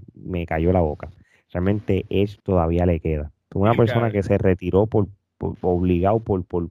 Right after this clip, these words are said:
Speaker 1: por sus problemas de salud y físicos y eso, él volver, este, y dar la lucha que dio con alguien más joven que él,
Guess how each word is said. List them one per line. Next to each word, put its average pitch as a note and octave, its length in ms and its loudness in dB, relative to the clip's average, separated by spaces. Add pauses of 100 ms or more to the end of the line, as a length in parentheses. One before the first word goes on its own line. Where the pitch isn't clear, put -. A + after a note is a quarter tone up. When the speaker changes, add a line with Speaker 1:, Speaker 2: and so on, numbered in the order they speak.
Speaker 1:
por E2+ 180 -6
sus F2 160 -6
problemas F2+ 560 0
de G#2+ 160 0
salud G#2+ 560 6 (260)
y G2 140 0
físicos G#2+ 600 -2
y F#2+ 160 2
eso, F2+ 260 -2
él F#2 80 2
volver, G2 580 4 (800)
este, - 680 0
y E2+ 160 0
dar D#2 120 0
la A#2+ 220 4
lucha A#2 380 0
que F2 180 -2
dio F#2 220 6
con F2 240 -2
alguien A#2+ 260 2
más A2+ 220 0
joven A#2 360 -4
que F2 280 -2
él, E2 160 -2